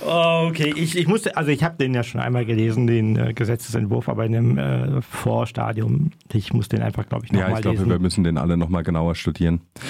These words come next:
Speaker 2: Aber, also ich glaub, das wird noch ein paar sehr lustige Hacks geben, wie da die verschiedenen Ansichten versuchen, ihr, ihr, ihr Ding durchzubringen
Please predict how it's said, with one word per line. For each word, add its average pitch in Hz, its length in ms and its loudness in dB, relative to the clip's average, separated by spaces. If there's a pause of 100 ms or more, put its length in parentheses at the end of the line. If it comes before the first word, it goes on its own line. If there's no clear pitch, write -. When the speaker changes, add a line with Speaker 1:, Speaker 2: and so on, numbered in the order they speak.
(140)
Speaker 2:
Aber, 117 220 0
also 123 100 0
ich 123 100 -4
glaub, 160 200 0
das 160 180 -2
wird 151 180 0
noch 147 80 -2
ein 143 100 0
paar 135 160 0
sehr 123 180 2
lustige 123 400 0
Hacks - 280 -4
geben, 131 400 2
wie 117 140 4
da 110 400 0
die 104 160 -2
verschiedenen 107 560 2
Ansichten 110 480 0
versuchen, 110 540 2
ihr, 98 480 2
ihr, 101 160 2
ihr 92 200 0
Ding 131 260 0
durchzubringen 151 760 0